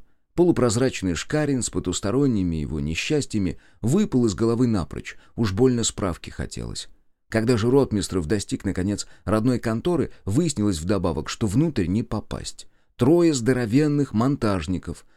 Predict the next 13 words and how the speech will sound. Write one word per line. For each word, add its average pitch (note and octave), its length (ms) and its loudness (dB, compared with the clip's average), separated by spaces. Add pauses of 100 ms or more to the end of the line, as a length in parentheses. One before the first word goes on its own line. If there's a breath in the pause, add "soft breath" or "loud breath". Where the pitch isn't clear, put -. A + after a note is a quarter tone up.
(140)
в G#2 60 0
жёлто-синих A#2 640 2
комбинезонах C#3 720 0 (200)
примеряли F3+ 500 4
новую C#3 500 6
входную F#2 500 -2
дверь. C2+ 380 -6 (240)
Толстый B2+ 460 4
пласт G2+ 340 -2
стекла F2+ 480 -4 (260 soft breath)
перекрывал G#2 540 2
пол G2+ 220 0
проёма, C2+ 640 -6